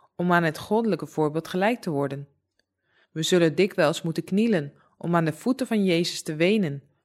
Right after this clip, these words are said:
vanwege onze grote tekortkomingen en fouten.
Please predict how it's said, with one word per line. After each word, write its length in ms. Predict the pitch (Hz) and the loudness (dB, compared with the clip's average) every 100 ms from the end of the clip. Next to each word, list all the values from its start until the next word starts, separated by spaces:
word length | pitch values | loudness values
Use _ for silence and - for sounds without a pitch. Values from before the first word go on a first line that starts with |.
| _ | _
vanwege 480 | 170 170 170 165 160 | 0 2 2 2 -4
onze 180 | 156 | -4
grote 460 | - - 185 240 190 | -6 2 2 2 -2
tekortkomingen 880 | 156 - 226 - 190 170 156 139 139 - | -4 0 0 2 0 0 -2 -6 -8 -8
en 160 | 151 | -8
fouten. 560 | - 180 214 202 147 | -2 0 0 -2 -8